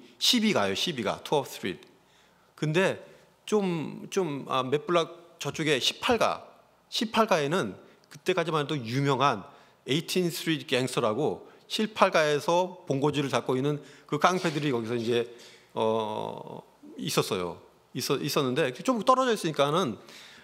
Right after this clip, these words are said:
저는 안전하다 생각하고 이렇게 계속 그 길을 걸었으니까, 계속 걸어가고 있는데, 팔 학년 때, 팔 학년 때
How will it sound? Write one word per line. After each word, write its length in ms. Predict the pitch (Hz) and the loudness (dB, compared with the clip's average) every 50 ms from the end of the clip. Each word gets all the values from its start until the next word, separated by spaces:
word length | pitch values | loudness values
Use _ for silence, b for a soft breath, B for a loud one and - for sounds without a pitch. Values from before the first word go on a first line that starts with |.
| B B B - 143 143 | B B B -8 -6 -2
저는 160 | - 156 180 - | 2 4 4 4
안전하다 460 | 123 127 147 160 160 147 147 143 131 | 2 2 0 2 2 2 2 2 2
생각하고 480 | - 165 156 143 - 127 127 147 135 | 2 0 0 0 0 0 0 0 0
이렇게 380 | 120 120 - 131 113 107 - - B B B B B | 0 0 0 0 0 0 -2 -6 B B B B B
계속 260 | - 196 226 233 247 - | 2 2 4 4 2 0
그 80 | 214 | 0
길을 160 | 190 220 220 - | 0 0 0 2
걸었으니까, 800 | - 147 175 165 - 156 127 - - 95 95 95 87 87 - - | 2 2 2 2 0 -4 -4 -2 0 0 0 -2 -4 -6 -10 -12
계속 220 | - 139 143 - | -12 -10 -8 -4
걸어가고 280 | - 107 120 123 123 117 | -2 0 2 2 0 0
있는데, 220 | 107 110 120 117 | 0 -2 -2 0
팔 160 | - - 220 | 2 2 2
학년 240 | 220 208 170 123 101 | 2 2 -2 -2 -4
때, 180 | - 95 87 - - B B B B B B B B B B B B | -4 -4 -6 -6 -8 B B B B B B B B B B B B
팔 120 | - 196 190 | 0 2 2
학년 140 | 165 151 | 2 2
때 300 | 139 135 123 110 92 - | 0 2 2 2 0 -4